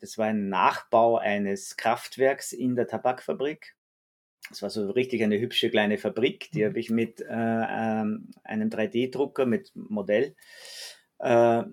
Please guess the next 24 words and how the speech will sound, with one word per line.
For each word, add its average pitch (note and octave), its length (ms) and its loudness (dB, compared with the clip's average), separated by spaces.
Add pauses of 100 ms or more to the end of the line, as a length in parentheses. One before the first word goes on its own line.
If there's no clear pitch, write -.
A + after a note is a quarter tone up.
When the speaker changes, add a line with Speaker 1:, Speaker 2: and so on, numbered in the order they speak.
(120)
Speaker 1:
so C#3+ 240 0
nachgebaut, C#3 560 6
dass - 500 0
mit B2 220 -4
Zotter-Schokolade, C#3 1000 2
der A#2 160 -4
Zotter A#2 380 2
ist A2 220 0
bei A2 160 2
uns A2+ 320 -4
so G#2+ 100 0
ein G#2 220 0
nachhaltiger G2+ 840 -2
Schokoladeproduzent, C3 1400 -4 (880)
gefüllt, C3 760 2
diese, B2+ 480 4 (240)
diese A2+ 260 -8
Torte B2 420 6
beim B2+ 180 2
Herrn B2+ 240 0
Bürgermeister A#2+ 680 4
dann G#2 200 -2
plötzlich G2 480 -4
stand. A2 640 -6